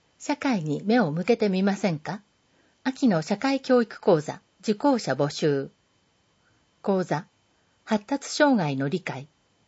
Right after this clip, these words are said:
地域で暮らすために必要なこと。暮らしのガイド、ズームアップ終わり。パパとママの子育てを応援。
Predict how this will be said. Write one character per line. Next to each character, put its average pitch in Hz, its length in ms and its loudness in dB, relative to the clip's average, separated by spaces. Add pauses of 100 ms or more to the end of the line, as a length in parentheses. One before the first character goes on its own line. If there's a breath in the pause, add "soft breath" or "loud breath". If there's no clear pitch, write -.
(120)
地 285 140 0
域 208 180 -2
で 156 120 2
暮 214 160 -2
ら 240 80 0
す - 80 -18
た 220 120 -2
め 214 140 4
に 123 200 -2
必 - 240 -8
要 175 160 4
な 143 120 0
こ 135 120 -6
と。 - 220 -6 (1500)
暮 262 160 -2
ら 285 80 -2
し 269 100 -4
の 262 160 4
ガ 214 120 2
イ 151 100 -2
ド、 135 240 2
ズ 220 140 0
ー 233 40 4
ム 220 140 4
ア 185 100 0
ッ - 40 -6 (120)
プ - 220 -2
終 147 80 -4
わ 135 120 -4
り。 131 160 -10 (1700)
パ 285 100 -2
パ 269 160 0
と 185 140 2
マ 214 120 4
マ 185 140 2
の 139 240 2
子 214 100 0
育 233 280 2
て 151 160 2
を 135 260 4
応 160 260 4
援。 143 280 -2